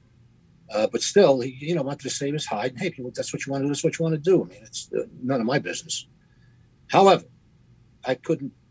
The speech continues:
really, in, in, I couldn't ethically go along with it because I knew, you know, on-, once you lie, just like when you're going into the witness protection program and,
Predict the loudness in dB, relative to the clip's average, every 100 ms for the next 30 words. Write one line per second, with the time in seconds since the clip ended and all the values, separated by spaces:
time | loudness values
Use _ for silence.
0 | _ _ _ _ _ -4 -2 -2 -4 -6
1 | -10 -8 -6 -6 -6 -6 -6 -6 -12 _
2 | _ _ _ _ _ -8 0 2 2 0
3 | -2 -2 -4 -6 _ _ _ 2 4 4
4 | 0 0 -4 -12 -8 -4 -4 -4 -2 0
5 | -2 -6 _ _ _ _ -4 -4 -4 _
6 | -4 -2 -2 0 2 2 4 4 0 -4
7 | -4 -2 -2 0 0 0 -2 -6 -8 -10
8 | -10 -16 -8 -6 -6 -6 -4 -4 -4 -8
9 | -8 -14